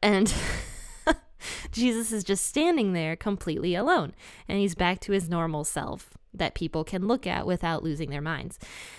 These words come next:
And so then it says in verse eight, "Suddenly looking around, they saw no one with them anymore except Jesus only." So, um,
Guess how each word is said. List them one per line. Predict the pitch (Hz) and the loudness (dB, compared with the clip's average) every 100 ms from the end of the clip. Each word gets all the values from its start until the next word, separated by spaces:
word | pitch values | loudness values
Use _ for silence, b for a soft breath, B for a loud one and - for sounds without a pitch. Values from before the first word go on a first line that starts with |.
| B | B
And | - 214 | 2 4
so | 214 240 | 6 4
then | 220 320 294 190 | 6 6 6 2
it | - 202 | -2 4
says | 208 202 | 4 4
in | - | 0
verse | 202 202 208 | 2 2 2
eight, | 175 | 0
"Suddenly | 226 254 269 | 0 0 0
looking | 220 220 214 | 0 0 0
around, | 180 165 | 0 0
they | 175 | 0
saw | 190 165 | 0 2
no | 185 262 | 4 4
one | 311 302 294 | 4 4 2
with | 240 220 | 2 0
them | - 190 | 0 0
anymore | 185 180 185 165 151 | 0 0 0 0 -2
except | 165 - 151 | -4 -4 -4
Jesus | 151 147 151 156 - | -4 -4 -2 -4 -4
only." | 170 170 165 143 156 _ - - - _ - - - | -2 0 -2 -4 -8 _ -20 -20 -20 _ -20 -20 -14
So, | - - 233 208 | -4 4 6 6
um, | - 185 170 | 4 0 0